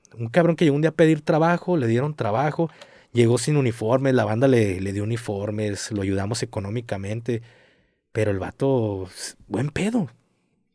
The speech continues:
Entonces, en ese momento llega mi, mi hermano, porque mi hermano estaba trabajando con nosotros.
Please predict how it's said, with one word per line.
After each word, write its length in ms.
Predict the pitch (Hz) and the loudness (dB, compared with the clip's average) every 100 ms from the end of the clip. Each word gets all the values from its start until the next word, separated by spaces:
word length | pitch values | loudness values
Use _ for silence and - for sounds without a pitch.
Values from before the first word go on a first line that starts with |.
| - - - | -20 -20 -14
Entonces, 420 | 107 107 120 131 | -6 -2 -2 0
en 80 | 113 | 0
ese 140 | 107 131 | 0 -2
momento 560 | 110 110 117 139 139 - - _ _ _ | 0 -2 0 0 0 -2 -20 _ _ _
llega 280 | 113 117 131 | 0 4 6
mi, 320 | 151 120 113 101 | 6 4 2 0
mi 120 | 117 | 4
hermano, 500 | 110 110 131 131 87 _ _ _ 101 | 4 4 2 0 -6 _ _ _ -12
porque 200 | - 113 | -10 -4
mi 60 | 104 | -2
hermano 180 | 107 | -2
estaba 240 | 113 117 120 | -2 -4 -4
trabajando 440 | 117 101 107 113 | -4 -6 -6 -6
con 120 | 117 | -6
nosotros. 480 | 104 - 110 - - | -8 -6 -8 -8 -16